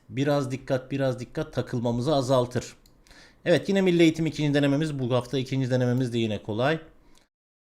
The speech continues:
Güzel. İşte biraz dikkat B B, görüyorsun. Yani çok zor değil bunlar. E, çıkan sorular da bu ayarda sorular. Çok zor sorular değil ama dikkat etmezsek altıda beşte, altıda beşte takılabiliyoruz.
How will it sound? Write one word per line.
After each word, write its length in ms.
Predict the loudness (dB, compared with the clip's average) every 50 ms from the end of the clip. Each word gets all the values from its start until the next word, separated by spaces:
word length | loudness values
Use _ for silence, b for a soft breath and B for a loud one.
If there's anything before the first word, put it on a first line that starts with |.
| _ _ _ _ _ -14
Güzel. 540 | -12 -6 -2 0 0 0 0 0 -2 -6 -8 -14 -20 -16
İşte 400 | -16 -10 -4 -4 -4 -4 -4 -8 -16 -14 0 2
biraz 280 | 6 6 8 6 6
dikkat 360 | 2 -2 0 0 0 2 2 -2
B 140 | 0 2
B, 100 | 2 2
görüyorsun. 500 | 2 2 2 4 4 2 2 0 -4 -4
Yani 260 | -2 0 0 0 0 0
çok 220 | 0 0 0 2
zor 220 | 4 4 4 4
değil 260 | 4 2 2 2 0 0
bunlar. 400 | 0 0 0 0 0 -4 -10 -20 b b b b b b b b _ _ _ _
E, 100 | -14 -10
çıkan 300 | -8 0 2 4 4 4
sorular 420 | 4 2 2 4 4 4 4 4
da 100 | 4 4
bu 160 | 4 6 6 6
ayarda 380 | 6 6 6 4 4 2 0
sorular. 580 | -2 -2 -4 -4 -2 0 0 0 0 -2 -8 b b b b b b b -14
Çok 240 | 0 2 2 2 4
zor 180 | 4 2 2 2
sorular 540 | 2 2 2 2 4 4 2 2 2 0 0
değil 260 | 0 0 0 -2 -4 -2
ama 200 | 0 0 0 0
dikkat 240 | -2 -2 0 0
etmezsek 500 | 0 -2 -2 -2 -4 -2 -2 -4 -6 -4 -4
altıda 400 | -4 -4 -2 -2 0 0 0 2
beşte, 300 | 2 0 -2 -2 -2 0
altıda 360 | 0 0 0 -2 -2 -2 -2
beşte 300 | 0 -2 -4 -4 -6 -6
takılabiliyoruz. 920 | -4 -4 -6 -4 -4 -4 -2 -2 -2 -2 -2 -2 -2 -2 -4 -8 -10 -16